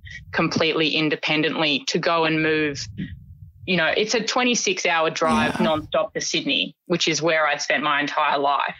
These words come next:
Speaker 2: Mm.
Speaker 1: Um, you know, I didn't have phone reception while I was there. I had to scab off the school Wi-Fi. So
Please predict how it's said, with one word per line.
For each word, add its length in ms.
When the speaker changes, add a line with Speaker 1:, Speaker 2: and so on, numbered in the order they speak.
Speaker 2:
Mm. 60
Speaker 1:
Um, 80
you 100
know, 120
I 100
didn't 220
have 220
phone 320
reception 600
while 160
I 80
was 240
there. 340
I 100
had 180
to 220
scab 340
off 180
the 100
school 280
Wi-Fi. 560
So 400